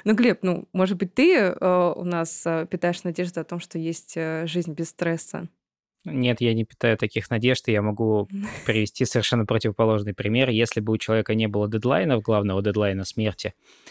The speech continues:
Speaker 2: если бы человек и жил, э, ну, бессрочно, то была бы большая проблема, потому что он бы все откладывал на завтра. Поэтому дедлайны, которые создают стресс,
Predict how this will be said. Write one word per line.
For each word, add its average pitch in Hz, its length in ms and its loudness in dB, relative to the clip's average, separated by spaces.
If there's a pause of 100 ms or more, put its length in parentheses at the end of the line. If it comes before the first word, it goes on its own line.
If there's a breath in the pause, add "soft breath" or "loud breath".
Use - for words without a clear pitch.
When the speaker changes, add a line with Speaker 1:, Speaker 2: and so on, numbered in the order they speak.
(240 loud breath)
Speaker 2:
если 107 200 -2
бы 104 60 -6
человек 117 320 -2
и 107 40 0
жил, 101 440 -2
э, 98 420 -4 (120)
ну, 110 220 -4
бессрочно, 101 880 -2 (480 loud breath)
то 113 160 4
была 110 280 2
бы 110 100 2
большая 110 340 0
проблема, 110 380 0
потому 104 200 -2
что - 160 -4
он 113 120 2
бы 110 80 0
все - 180 -2
откладывал 98 420 -2
на 101 140 -2
завтра. 92 340 -6
Поэтому 101 380 -4
дедлайны, 127 640 0
которые 104 340 -4
создают 98 460 -4
стресс, - 460 -2